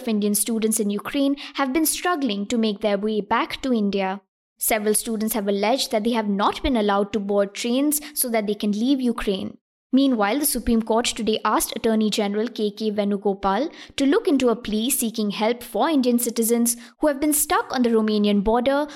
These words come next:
while attempting to flee Ukraine, the Indian Express reported. A bench of Chief Justice N V Ramana and Justices A S Bopanna and Hima Kohli was hearing a plea filed by an Indian girl living in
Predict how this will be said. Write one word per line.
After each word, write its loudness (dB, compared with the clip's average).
while 0
attempting 0
to -4
flee -2
Ukraine, -2
the 0
Indian 2
Express -2
reported. -2
A 0
bench 0
of -2
Chief -2
Justice 0
N 0
V 0
Ramana 0
and 2
Justices -4
A -2
S -2
Bopanna -2
and 0
Hima -2
Kohli 0
was -2
hearing 2
a 2
plea -2
filed -2
by -2
an -4
Indian 0
girl 2
living 0
in 4